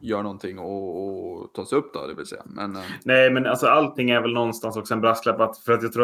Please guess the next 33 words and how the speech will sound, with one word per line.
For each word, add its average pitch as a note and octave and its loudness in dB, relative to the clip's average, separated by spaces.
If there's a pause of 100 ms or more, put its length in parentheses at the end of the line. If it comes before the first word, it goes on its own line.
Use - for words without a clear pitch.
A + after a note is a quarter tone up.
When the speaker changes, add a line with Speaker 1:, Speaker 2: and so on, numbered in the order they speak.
Speaker 2:
att B2 2
all, B2+ 2
om, B2+ 0
om B2 0
liksom, A#2+ -2
säg D3 4
att - 2
Karlskoga A#2+ 2
går A#2+ 4
upp, C#3 2
jag A2+ 0
tror B2 0
inte A#2 -2
som A2+ -2
Macke A2+ -6
då G#2+ 0
att, G2+ -8
att - -8
Immo A2+ -2
lämnar A#2 2
Karlskoga, F#2+ -4
men G#2 -6
då A#2+ 6
är, A#2+ 4
Speaker 1:
Nej. G#2 -2
Speaker 2:
spelar A#2 2
han G#2 2
ju G2 -2
S F#2+ -6
H G#2 2
L F#2 0
fortfarande G2+ -8
liksom. - -18